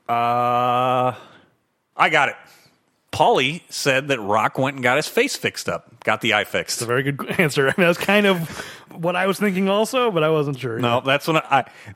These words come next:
Speaker 1: th-, that's loose, but that's what I'm gonna go with.
Speaker 2: It's not the first time that some kind of medical issue is glossed over in the Rocky franchise.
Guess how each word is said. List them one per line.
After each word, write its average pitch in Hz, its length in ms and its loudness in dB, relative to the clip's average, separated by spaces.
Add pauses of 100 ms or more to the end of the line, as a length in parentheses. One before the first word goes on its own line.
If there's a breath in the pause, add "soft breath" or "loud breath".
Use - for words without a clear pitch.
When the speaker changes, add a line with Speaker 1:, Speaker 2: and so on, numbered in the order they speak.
Speaker 1:
th-, 170 200 2
that's 147 240 2
loose, 147 420 2
but 135 200 0
that's 131 200 2
what 143 120 4
I'm 135 60 0
gonna 127 140 0
go 110 200 2
with. 87 280 -4
Speaker 2:
It's - 80 -10
not 254 140 4
the 240 80 2
first 214 260 2
time 151 400 4
that 135 160 2
some 151 260 0
kind 135 260 0
of 131 340 -4
medical 151 500 2
issue 135 440 4
is 127 220 2
glossed 139 360 2
over 131 320 4
in 127 100 0
the 131 80 0
Rocky 131 320 0
franchise. 120 640 -2